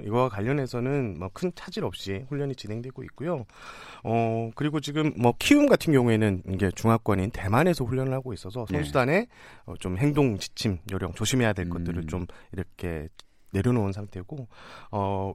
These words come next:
Speaker 1: 외국, 그러니까 호주하고 미국에서, 어, 전지훈련을 하고 있는 구단들 같은 경우에는 튀는 행동을 좀 자제해라.
Speaker 2: 아.
Speaker 1: 어, 요런 지침을 내렸습니다.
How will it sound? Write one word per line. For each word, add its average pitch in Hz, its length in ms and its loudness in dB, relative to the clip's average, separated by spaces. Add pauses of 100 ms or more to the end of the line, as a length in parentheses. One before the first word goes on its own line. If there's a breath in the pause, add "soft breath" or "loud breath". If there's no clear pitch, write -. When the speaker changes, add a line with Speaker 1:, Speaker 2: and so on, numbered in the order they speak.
(140)
Speaker 1:
외국, 107 320 -2
그러니까 92 200 -8
호주하고 185 420 2
미국에서, 131 680 0 (520)
어, 78 220 -6
전지훈련을 95 640 -6
하고 107 180 -8
있는 82 460 -8
구단들 101 360 -6
같은 95 240 -8
경우에는 90 360 -4 (320 loud breath)
튀는 254 240 4
행동을 113 300 2
좀 - 100 -10
자제해라. 92 480 -4 (140)
Speaker 2:
아. 78 320 -8
Speaker 1:
어, 82 200 -6
요런 98 220 -4
지침을 - 320 -10
내렸습니다. - 480 -12